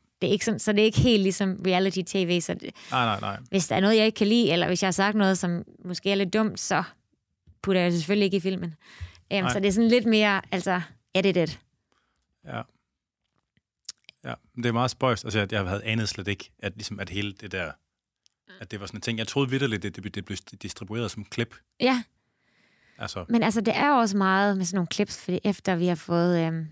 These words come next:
Speaker 1: altså, der er så meget
Speaker 2: TikTok og
Speaker 1: soci-,
Speaker 2: Instagram
Speaker 1: ja, så
Speaker 2: og
Speaker 1: meget social media.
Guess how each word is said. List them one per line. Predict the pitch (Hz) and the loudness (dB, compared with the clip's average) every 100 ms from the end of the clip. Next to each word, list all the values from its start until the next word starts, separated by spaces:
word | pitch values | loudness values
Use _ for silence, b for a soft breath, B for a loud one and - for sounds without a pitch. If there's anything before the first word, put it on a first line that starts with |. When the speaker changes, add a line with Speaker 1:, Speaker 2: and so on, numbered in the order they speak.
| - | -12
Speaker 1:
altså, | - - | -10 -8
der | 190 | -6
er | |
så | 185 | -4
meget | 190 185 | -2 0
Speaker 2:
TikTok | - 208 | 2 2
og | 185 | 2
Speaker 1:
soci-, | - 185 | -2 -2
Speaker 2:
Instagram | 196 202 196 | 0 2 2
Speaker 1:
ja, | 196 | 0
så | - 214 | 0 2
Speaker 2:
og | |
Speaker 1:
meget | 196 208 202 | 2 2 2
social | 214 214 196 185 | 2 2 2 0
media. | 190 202 175 170 | 2 2 0 0